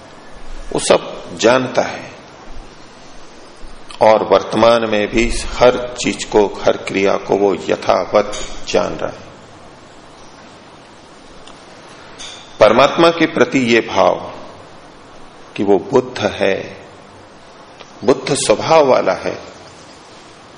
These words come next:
सदा ज्ञानशील है, साधक व्यक्ति के लिए, आध्यात्मिक व्यक्ति के लिए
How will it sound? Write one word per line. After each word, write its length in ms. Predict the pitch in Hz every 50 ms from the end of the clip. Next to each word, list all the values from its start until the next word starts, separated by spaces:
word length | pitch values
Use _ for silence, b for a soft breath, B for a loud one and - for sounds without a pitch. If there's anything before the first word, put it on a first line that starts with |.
| -
सदा 340 | - - - - 117 123 113
ज्ञानशील 800 | 98 - 95 104 110 113 110 107 - - - 127 135 135 117 95
है, 400 | - - 101 104 - - - - - - - - - - - - - - - - - - - - - - - - - - - - - - - - - - - - - - - - - - - - - - - - - - - - - - - - - - - - - - - -
साधक 500 | - - - 107 113 110 127 123 120 -
व्यक्ति 340 | 117 113 107 - - - 110
के 220 | 104 - 104 101
लिए, 400 | 95 98 101 107 110 110 - - -
आध्यात्मिक 600 | - 98 - - 107 107 107 - - 107 - -
व्यक्ति 320 | 101 101 - - - 107 101
के 220 | 104 - 101 92
लिए 540 | 90 95 98 110 113 107 - - - -